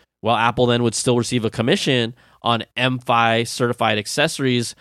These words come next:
So that would make it to easier for them to be like, "Okay, don't use those janky things on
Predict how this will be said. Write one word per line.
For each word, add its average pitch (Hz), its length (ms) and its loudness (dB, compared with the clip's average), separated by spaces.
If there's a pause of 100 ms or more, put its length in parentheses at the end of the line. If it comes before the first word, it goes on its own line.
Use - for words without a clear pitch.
(400)
So 117 120 -8
that 120 120 4
would 123 120 4
make 120 280 2
it 120 240 2 (180)
to 117 320 -2 (200)
easier 139 320 2
for 127 140 -2
them 113 200 -2
to 110 60 -8
be 104 60 -4
like, 104 140 -6
"Okay, 127 280 2
don't 117 240 0
use 123 140 -4
those 113 240 -2 (580)
janky 120 440 -2
things 110 600 0 (260)
on 104 300 -2